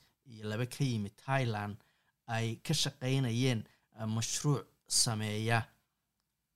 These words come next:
waxa soolarka la yiraahdo oo qorraxda korontada ka dhaliya, una shaqaynayay shirkad ka howlgalaysay magaalada Townsville oo ku taalla waqooyiga Queensland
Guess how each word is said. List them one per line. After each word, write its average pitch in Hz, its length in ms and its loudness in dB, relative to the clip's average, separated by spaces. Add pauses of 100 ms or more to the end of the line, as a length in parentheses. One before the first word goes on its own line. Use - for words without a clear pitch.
waxa 113 180 -4
soolarka 139 560 4
la 107 100 -4
yiraahdo 104 460 -2 (380)
oo 113 160 -4 (100)
qorraxda 123 400 -2
korontada 117 580 -2
ka - 160 -6
dhaliya, 120 420 -2 (640)
una 143 220 -2
shaqaynayay 131 680 0 (260)
shirkad - 460 -4
ka 151 80 2
howlgalaysay 117 840 0 (160)
magaalada 117 500 0 (240)
Townsville 120 520 2 (220)
oo 117 120 -12
ku - 120 -12
taalla 104 340 -6
waqooyiga 110 760 -2 (680)
Queensland 123 640 0